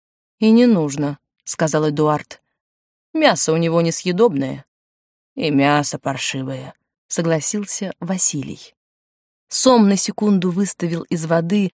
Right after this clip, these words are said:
тупое рыло с маленькими тусклыми глазками, пошевелил усами в метр длиной и ушел в глубину, взбаламутив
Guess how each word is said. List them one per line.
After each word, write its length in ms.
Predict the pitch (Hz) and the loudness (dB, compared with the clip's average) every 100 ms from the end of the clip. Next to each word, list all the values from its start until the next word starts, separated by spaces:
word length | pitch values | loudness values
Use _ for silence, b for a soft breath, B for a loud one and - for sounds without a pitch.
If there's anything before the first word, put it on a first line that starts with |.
| _ _ | _ _
тупое 540 | 202 - 214 196 185 | -4 0 2 4 2
рыло 320 | 180 208 190 170 | 2 0 0 0
с 120 | - | 2
маленькими 680 | 180 185 175 175 - 175 170 | 2 2 2 -2 -2 -4 -4
тусклыми 500 | 196 180 - 175 170 | -6 -8 -4 -2 -2
глазками, 720 | 196 254 240 - 147 139 - _ _ _ | 0 0 -2 -4 -6 -6 -12 _ _ _
пошевелил 560 | 233 - 220 214 214 - | 2 4 4 4 2 0
усами 540 | 185 - 170 151 151 | -2 0 0 0 -2
в 100 | 151 | -2
метр 380 | 170 151 151 147 | 0 -2 -4 -8
длиной 640 | 139 139 135 151 247 226 _ _ - | -8 -2 0 2 0 -2 _ _ -2
и 160 | 254 - | -2 0
ушел 360 | 208 - 254 220 | -6 2 2 2
в 140 | 160 | -2
глубину, 640 | 165 165 156 165 233 269 B B | -4 -2 -2 0 2 0 B B
взбаламутив 840 | 180 160 170 160 190 190 185 - | -4 2 2 2 0 -2 -10 -12